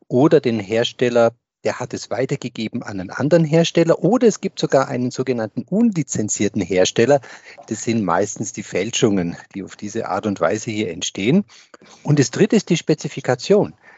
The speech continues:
Also irgendwas an dem Bauteil oder Komponente oder Produkt ist so verändert, dass es ich unter Umständen nicht mehr verwenden kann.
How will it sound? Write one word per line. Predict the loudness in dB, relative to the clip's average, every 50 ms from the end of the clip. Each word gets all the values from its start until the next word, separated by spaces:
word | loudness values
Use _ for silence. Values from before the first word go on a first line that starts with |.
| -20 _ _ _ -16
Also | -8 -4 -4 -4 -2
irgendwas | 0 0 2 2 4 4 2 2 2
an | 0 -2
dem | -2 -2 -2 -4 -4 -10 _ -2
Bauteil | 0 2 2 0 0 0 0 2 2 2 0
oder | -2 -4 -4
Komponente | -8 -6 -8 -8 -8 -6 -6 -6 -6 -4 -2 -2 0 0 0 0
oder | 0 0 -2 -4 -2
Produkt | 0 -2 0 2 0 0 0 _ -8
ist | -8 -4
so | 0 0 0
verändert, | 2 0 0 0 0 0 -2 2 4 4 4 4 2 -2 _ _ _ _ _ _ -20 _ _ _ _
dass | -2 0 0
es | 0 -2 -2 -2
ich | -2 -4 -4 -4 -10 -20 _
unter | -4 -4 -2 0 0 -2 -2
Umständen | -2 -2 -2 0 2 2 2 2 0 0 -2 -2
nicht | -2 -4 -2 -2
mehr | -2 -2
verwenden | -2 0 0 0 0 0 -2 -4 -8 -10
kann. | -10 -12 -14 -14 -16